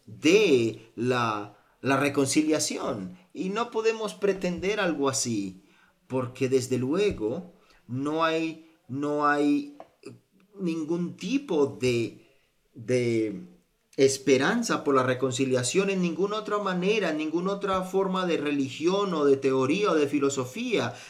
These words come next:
Ni, no hay nada que podamos ofrecerle a Dios, eh, porque Él, eh, porque Él es perfecto y no hay nada que nos haga a nosotros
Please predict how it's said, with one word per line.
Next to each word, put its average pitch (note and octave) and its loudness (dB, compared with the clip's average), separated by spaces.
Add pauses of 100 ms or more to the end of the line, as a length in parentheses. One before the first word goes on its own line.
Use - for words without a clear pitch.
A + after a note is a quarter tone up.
Ni, G3+ -2
no A3+ -2
hay B3+ 0
nada A#3+ -2
que F3 -2
podamos D#3 -2
ofrecerle F#3 -2
a G3+ -4
Dios, B2+ 0 (300)
eh, C3 -4
porque D3+ 0
Él, F3 -4
eh, - -8 (480)
porque D3 0
Él E3 4
es F3+ -2
perfecto F#3+ -4
y D3 -4
no D#3 -8
hay E3 -8
nada F#3+ -6
que E3+ -4
nos D3 -8
haga F3 -2
a C3 -2
nosotros B2+ -6